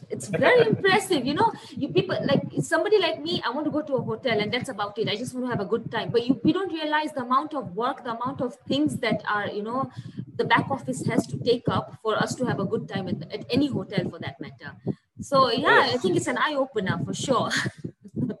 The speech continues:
Speaker 2: You know, a lot of people assume, you know, a lot of people assume in a hotel, it's all about just selling a room that has a bed.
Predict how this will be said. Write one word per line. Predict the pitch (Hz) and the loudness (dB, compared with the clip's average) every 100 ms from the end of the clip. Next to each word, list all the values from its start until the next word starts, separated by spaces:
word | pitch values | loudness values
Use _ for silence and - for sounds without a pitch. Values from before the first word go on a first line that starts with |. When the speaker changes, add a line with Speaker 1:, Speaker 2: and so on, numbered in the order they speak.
| - - - - - | -8 -6 -6 -6 2
Speaker 2:
You | 143 | 6
know, | 170 | 8
a | |
lot | 156 170 | 8 8
of | 165 | 8
people | 165 165 156 | 4 2 2
assume, | 143 127 160 147 | 2 4 0 4
you | 160 160 139 139 | 4 4 2 2
know, | 139 120 | 0 2
a | |
lot | 139 160 | 4 4
of | |
people | 160 160 | 2 0
assume | 139 135 147 | -2 -4 -4
in | 135 | 0
a | |
hotel, | 117 120 156 | 2 4 4
it's | 135 - | 4 4
all | 147 | 4
about | 135 123 | 4 2
just | 139 - | -2 -2
selling | 143 143 | -2 2
a | 117 | 4
room | 151 147 | 4 2
that | 123 | 2
has | 123 110 | 2 2
a | |
bed. | 107 127 | 2 2